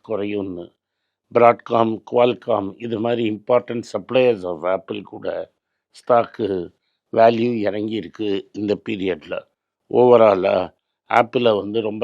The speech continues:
கேர்ஃபுல்லா பார்க்குறாங்க மக்கள். நம்மளுக்கு டைரக்டா ஆப்பிள் இல்லாட்டாலும் through Buffett தாத்தா ஒரு போர்ஷன் வச்சிருக்கோம். தாத்தா முன்யோதிகமா முக்காவாசியா பெரிய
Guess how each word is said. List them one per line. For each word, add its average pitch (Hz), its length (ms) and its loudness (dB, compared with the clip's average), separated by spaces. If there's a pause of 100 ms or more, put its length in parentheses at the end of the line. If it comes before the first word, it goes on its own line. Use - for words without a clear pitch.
(120)
கேர்ஃபுல்லா 113 500 0 (100)
பார்க்குறாங்க 90 560 -2 (680)
மக்கள். - 400 -10 (220)
நம்மளுக்கு 117 440 0
டைரக்டா 123 520 0
ஆப்பிள் 113 360 -4
இல்லாட்டாலும் 92 800 -4
through 131 260 -2
Buffett 110 380 0
தாத்தா 107 400 -2
ஒரு 107 140 -2 (100)
போர்ஷன் 101 360 -8
வச்சிருக்கோம். 90 580 -12
தாத்தா 113 360 2 (240)
முன்யோதிகமா 113 840 -4 (260)
முக்காவாசியா 117 760 2 (140)
பெரிய 123 220 0